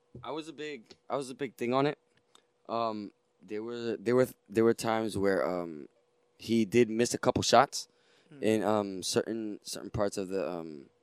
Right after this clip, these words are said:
Speaker 1: of the season. But the, the, the logic and the psychology behind that was pretty spot on, so I got it.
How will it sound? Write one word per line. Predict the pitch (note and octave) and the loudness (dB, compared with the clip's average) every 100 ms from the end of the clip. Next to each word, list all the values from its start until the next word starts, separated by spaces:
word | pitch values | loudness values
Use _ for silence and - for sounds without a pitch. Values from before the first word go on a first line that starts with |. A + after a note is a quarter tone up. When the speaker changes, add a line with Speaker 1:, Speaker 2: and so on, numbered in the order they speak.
| _ _ _ _ - | _ _ _ _ -12
Speaker 1:
of | F2+ | -10
the | F2 | -4
season. | - A2+ A#2+ C3 - _ - | -2 -2 -2 -6 -12 _ -2
But | G2+ - | -2 2
the, | G2+ F#2+ F#2 E2+ | 0 2 -2 -6
the, | F#2 F#2 B1+ D2 | -4 -4 -6 -6
the | F#2+ | -2
logic | F#2+ G2+ F#2 G2+ - | 2 2 0 -6 -4
and | F#2 | -6
the | F2+ F2 | -4 -4
psychology | D2+ D#2+ - E2+ F2 F2+ | -4 -6 -4 -4 -4 -6
behind | E2+ D#2+ E2 | -10 -10 -8
that | C2 C#2+ | -8 -8
was | D#2 | -8
pretty | - - F#2+ F#2+ F2+ - - E2 | -8 -4 2 4 2 -2 -6 -4
spot | - - F2 F2+ | -2 0 2 2
on, | G2 G#2 | 0 -2
so | - | -4
I | E2 | -6
got | E2 D2+ F2 G2+ | -6 0 4 4
it. | G#2 | 4